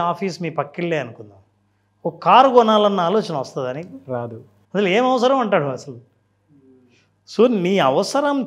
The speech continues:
Speaker 1: చాలా బలహీనంగా ఉన్నప్పుడు కోరిక పెద్దది ఉన్నా అది బలహీనంగానే ఉంటుంది, కాబట్టి నీ పాత్ర పెద్దది అవ్వదు.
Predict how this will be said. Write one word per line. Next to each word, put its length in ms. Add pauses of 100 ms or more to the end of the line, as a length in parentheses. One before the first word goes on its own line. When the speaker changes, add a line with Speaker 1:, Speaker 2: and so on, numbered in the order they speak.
Speaker 1:
చాలా 220
బలహీనంగా 720
ఉన్నప్పుడు 320 (120)
కోరిక 340
పెద్దది 380
ఉన్నా 240
అది 100
బలహీనంగానే 600 (100)
ఉంటుంది, 320
కాబట్టి 260
నీ 120 (120)
పాత్ర 180 (100)
పెద్దది 240
అవ్వదు. 260